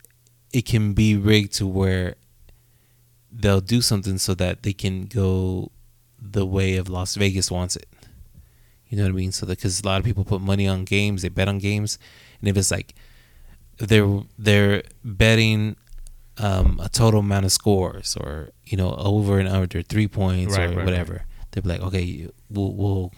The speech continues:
Speaker 1: we'll do something so that they can meet whoever they feel is gonna, should win." You know what I
Speaker 2: Sure,
Speaker 1: mean?
Speaker 2: right, right.
Speaker 1: 'Cause there's so much money, man. Crazy people, a crazy amount of people are betting
Speaker 2: Oh, yeah.
Speaker 1: online.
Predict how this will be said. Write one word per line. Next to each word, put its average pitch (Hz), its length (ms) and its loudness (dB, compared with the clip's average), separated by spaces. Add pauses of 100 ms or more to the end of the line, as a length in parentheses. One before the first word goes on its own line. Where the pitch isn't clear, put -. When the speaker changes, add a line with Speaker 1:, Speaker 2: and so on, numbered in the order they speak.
(320)
Speaker 1:
we'll 107 140 -2
do 135 180 6
something 101 400 0
so 101 140 -2
that 92 160 -2
they 95 100 -2
can 92 280 -6
meet 101 340 -6 (1080)
whoever 95 600 0
they 92 180 0
feel 90 260 -4
is 90 240 -4
gonna, 92 340 -12 (160)
should 98 240 2
win." 87 280 -6 (100)
You 98 160 -2
know 95 120 2
what 90 40 -2
I 90 40 -2
Speaker 2:
Sure, 85 80 -4
Speaker 1:
mean? 76 100 -8
Speaker 2:
right, 71 80 -12
right. 71 60 -16 (440)
Speaker 1:
'Cause - 220 -6
there's 98 140 0
so 110 140 2
much 107 260 2
money, 107 480 0
man. 120 360 0 (680)
Crazy 120 440 -2
people, 90 560 -6
a - 40 -18
crazy 143 340 2
amount 98 240 4
of 90 80 -4
people 95 220 0
are 85 160 -4
betting 90 400 -4 (240)
Speaker 2:
Oh, 117 160 0
yeah. 95 240 -6 (140)
Speaker 1:
online. 87 440 -6